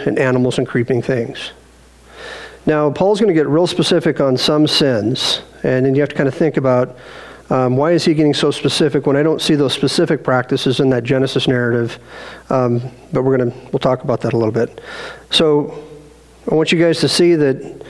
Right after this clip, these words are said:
he's doing this really good, um, description of all of the things that we've already talked about. Motive, knowledge, they're not passive in this sin. It's actively sought out for,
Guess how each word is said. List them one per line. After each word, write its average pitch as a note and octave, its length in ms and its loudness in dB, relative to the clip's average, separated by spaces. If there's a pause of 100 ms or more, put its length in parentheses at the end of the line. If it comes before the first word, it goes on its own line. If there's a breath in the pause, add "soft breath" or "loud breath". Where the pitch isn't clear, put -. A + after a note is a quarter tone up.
(460 loud breath)
he's F3 220 2
doing F3+ 300 4
this D3+ 200 2
really E3 280 4
good, C3+ 460 2 (520 loud breath)
um, C3+ 340 2 (200)
description D#3 800 2
of B2+ 580 0 (600 loud breath)
all F3 220 2
of E3 60 0
the D#3+ 80 2
things D#3 200 2
that D#3 80 2
we've C#3 140 2
already B2 160 2
talked B2 280 -2
about. A2 280 -4 (720)
Motive, D3 640 0 (960 loud breath)
knowledge, C#3+ 760 0 (600)
they're A#2+ 120 0
not C3 240 0
passive D3+ 460 -2
in D3 120 4
this D3 140 2
sin. D3 480 2 (520 loud breath)
It's - 180 -4
actively D3+ 460 0
sought C#3+ 260 2
out C#3 180 2
for, C#3 360 0